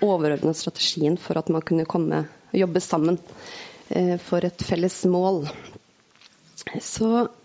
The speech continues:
vi har hatt en strategi tidligere, eh, jobbet nå med en ny en. Eh, vi har hatt en bred prosess, eh, internt på sykehuset med, eh, spørreundersøkelser, eh, vært i brukerutvalget, forskjellige, eh,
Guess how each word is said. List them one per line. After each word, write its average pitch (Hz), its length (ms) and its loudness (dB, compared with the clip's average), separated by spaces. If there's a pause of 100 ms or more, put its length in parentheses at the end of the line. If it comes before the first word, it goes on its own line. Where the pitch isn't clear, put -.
(440)
vi 208 180 4
har 214 120 2
hatt - 140 -4
en 226 100 6
strategi 220 300 2
tidligere, 233 520 4
eh, 226 640 4
jobbet 185 380 0
nå 180 220 4
med 180 180 4
en 185 60 4
ny 185 200 4
en. 320 100 4 (1000)
Eh, 110 180 4
vi 101 120 6
har 202 140 4
hatt - 100 -6
en 113 100 4
bred 190 220 4
prosess, - 680 0
eh, 214 260 4
internt 196 460 2
på 202 80 0
sykehuset 196 460 0
med, 180 480 2
eh, 180 120 2
spørreundersøkelser, 185 1040 0 (140)
eh, 180 480 0 (380)
vært 202 200 0
i 202 80 -4
brukerutvalget, 196 880 2
forskjellige, 190 760 2 (1700)
eh, 202 220 2